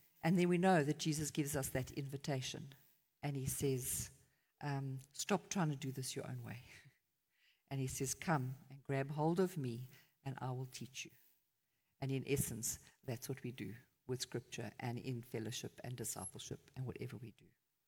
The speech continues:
And so then the second part of this is our identity, is how we're being formed, um, and made into the image of all kinds of things, um, to the point that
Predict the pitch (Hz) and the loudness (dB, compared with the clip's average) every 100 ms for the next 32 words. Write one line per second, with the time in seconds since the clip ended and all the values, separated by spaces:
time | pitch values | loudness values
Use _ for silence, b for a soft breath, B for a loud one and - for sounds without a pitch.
0 | _ _ _ _ _ _ _ B B B | _ _ _ _ _ _ _ B B B
1 | B 156 160 165 160 156 208 190 226 185 | B 0 2 4 6 8 6 6 2 4
2 | 156 139 127 127 - - - 139 135 - | 2 2 -2 -4 -2 -2 0 0 0 -2
3 | - 120 131 131 131 123 127 123 - 127 | -2 -2 0 0 0 -2 -4 -6 -8 -10
4 | - - 131 143 135 135 131 127 - 135 | -16 -10 -4 0 0 0 0 -4 -4 -4
5 | 117 123 - _ _ _ _ _ - 135 | -4 -8 -14 _ _ _ _ _ -4 -2
6 | 131 131 135 135 135 127 113 - - - | -2 -2 0 0 2 2 0 -6 -10 -8
7 | 135 139 131 143 127 135 135 120 123 - | -6 -4 -4 -2 -2 0 -2 -2 -6 -6
8 | 131 - 156 156 147 143 143 - - - | -6 -2 -2 0 -2 0 -4 -6 -8 -8
9 | 226 - - b b b b - 143 139 | -8 -10 -12 b b b b 0 2 2
10 | 139 139 131 B - 151 151 170 156 143 | 0 -2 -6 B 4 4 4 4 4 2
11 | - 139 135 - | 0 0 0 -4